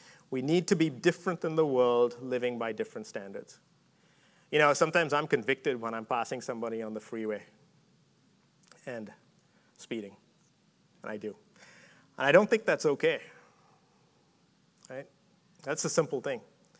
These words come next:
We need to live in the world but not be of it. Look, I know so, there's, there's constant struggle against the, what the weight of the world is, what, what it tells you on the issues of, of sexual morality,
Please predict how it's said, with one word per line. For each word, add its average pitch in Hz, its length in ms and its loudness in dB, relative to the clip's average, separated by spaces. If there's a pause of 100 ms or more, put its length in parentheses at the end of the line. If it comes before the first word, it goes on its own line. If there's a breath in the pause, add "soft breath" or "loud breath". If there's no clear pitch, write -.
(240 soft breath)
We 143 120 -2
need 180 180 4
to 185 100 6
live 165 320 6
in 170 100 2
the 165 100 6
world 135 320 4
but 131 140 -4
not 123 260 -8
be 120 160 -4
of 120 300 0
it. 110 140 -12 (580 soft breath)
Look, 131 140 -4
I 143 100 6
know 170 180 6
so, 180 320 2
there's, 151 300 -4
there's 143 240 0
constant 196 520 -4
struggle 143 420 0
against 127 340 -2
the, 143 60 -4
what 127 240 -6
the 123 80 -2
weight 120 240 -2
of 117 60 -8
the 120 60 -4
world 110 380 -6
is, - 320 -14
what, - 180 -12
what 120 140 -4
it 113 100 -6
tells 147 320 2
you 160 260 -2 (340 loud breath)
on 117 100 -10
the 127 140 -2
issues 135 360 -4
of, 117 220 0 (140)
of 113 260 -8
sexual 151 380 0
morality, 175 640 2